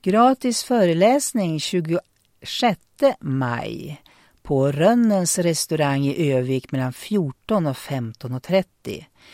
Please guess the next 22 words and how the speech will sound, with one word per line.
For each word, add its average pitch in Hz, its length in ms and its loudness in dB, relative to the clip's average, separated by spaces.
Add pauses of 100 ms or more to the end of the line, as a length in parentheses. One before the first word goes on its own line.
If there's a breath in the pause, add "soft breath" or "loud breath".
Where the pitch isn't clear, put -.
(160 loud breath)
Reumatikerföreningen 160 1500 0
i 151 140 0
Örnsköldsvik. 143 1300 -4
Tips - 440 -2
och 233 100 4
råd 196 440 2
att 170 180 -4
leva 143 460 0
med 135 180 -2
artros. - 960 -6 (760 soft breath)
Mellan 139 320 -2
femton 202 580 0
och 202 100 0
femton 147 380 -4
och 151 100 -4
trettio 214 460 -2
blir 185 220 -2
det 180 80 2
fikaservering 147 1400 -2
för 123 340 -8
trettio - 580 -12
kronor. - 600 -14